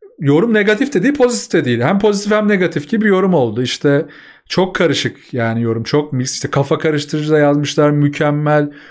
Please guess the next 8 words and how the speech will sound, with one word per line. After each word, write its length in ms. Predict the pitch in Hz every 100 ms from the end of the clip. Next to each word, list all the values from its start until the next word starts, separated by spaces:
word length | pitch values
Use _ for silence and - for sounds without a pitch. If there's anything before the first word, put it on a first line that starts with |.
| - -
uyumsuz 640 | 147 156 151 - 175 170
ama 240 | 151 156
yaratıcı, 680 | 156 151 151 151 139 143 143
dahiyane, 680 | 139 143 143 151 156 160
yenilikçi 500 | 165 160 156 165 -
ama 140 | 185 165
özensiz, 640 | 151 147 143 143 143 143
tutarsız, 720 | 143 143 139 131 - 139 -